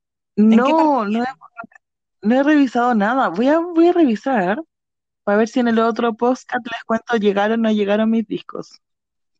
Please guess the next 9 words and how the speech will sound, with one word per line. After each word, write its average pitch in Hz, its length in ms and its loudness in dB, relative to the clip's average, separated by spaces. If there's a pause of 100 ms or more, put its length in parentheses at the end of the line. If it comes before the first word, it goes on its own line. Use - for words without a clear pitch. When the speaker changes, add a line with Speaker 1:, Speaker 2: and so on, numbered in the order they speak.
(760)
Speaker 1:
Después 190 280 -10
tienes 233 240 -8
que 214 100 -10
hacer 208 240 -10
en 226 160 -8
tu 208 100 -12
Instagram 170 640 -12 (200)
un 185 200 -14
unboxing. 165 680 -12